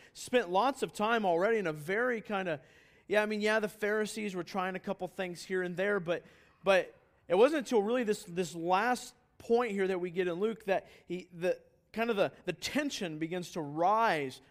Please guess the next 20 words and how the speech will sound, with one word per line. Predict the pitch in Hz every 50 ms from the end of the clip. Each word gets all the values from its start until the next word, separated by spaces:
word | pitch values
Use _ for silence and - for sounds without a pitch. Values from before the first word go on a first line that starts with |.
| _
very, | - 147 160 160 185 208 226 226 220 208 190 165 151 143 - - _ _ _ -
very | 175 175
quickly. | 160 - - - 185 - - 151 131 123 117 120 - _ _ _
The | - 147
conflict | 143 - - - - 220 220 226 226 196 - - 160 135 113 - - - _ _ _ _
begins | - 165 160 180 165 -
to | -
come. | 143 - - - 160 147 135 117 117 120 - _ _ _ _ _ _ _ _ _ _ _ _ _ _ _ _ _ _ _ _ _ _ _ _ _ _ _ _ _ _ _ _ _ _ _ _ _ -
And | - 165
what | 190 190
we're | 208
gonna | 196 175
read | 170 196 214 190
today | - 208 180 165
probably | 160 - - 202 196 202 202 196 190
took | 175 - - 180 - -
place | - 180 160 160 - -
roughly | 160 156 151 151 - - 151 147
on | 131 123 135 135 131 127 131
Tuesday | - - - 185 175 170 160 147 135 127 120 117 117 117 120 117